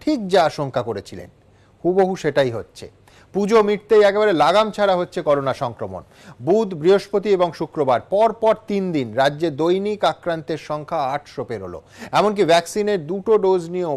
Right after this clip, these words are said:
প্রতিদিন কোভিড আক্রান্ত হচ্ছেন মানুষ। এখন এই রাহু মুক্তির উপায়টা কি, সেটা জানতেই আমরা সরাসরি আজ কথা বলবো বিশেষজ্ঞদের সঙ্গে।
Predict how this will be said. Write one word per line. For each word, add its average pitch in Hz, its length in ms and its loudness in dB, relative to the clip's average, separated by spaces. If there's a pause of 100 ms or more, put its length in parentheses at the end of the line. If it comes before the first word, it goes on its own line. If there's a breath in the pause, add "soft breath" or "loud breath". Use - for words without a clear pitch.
প্রতিদিন 208 480 -6
কোভিড 170 320 -4
আক্রান্ত 156 440 -4
হচ্ছেন 135 360 -8
মানুষ। 98 460 -12 (440 loud breath)
এখন 208 200 2
এই 220 140 2
রাহু 151 320 2
মুক্তির 220 380 -6
উপায়টা 170 520 0
কি, 101 160 -18 (360 soft breath)
সেটা 202 300 2
জানতেই 196 460 0
আমরা 160 260 -2
সরাসরি 190 560 -2
আজ 160 160 -2
কথা 151 200 -2
বলবো 156 260 -4
বিশেষজ্ঞদের 120 600 -6
সঙ্গে। 95 360 -14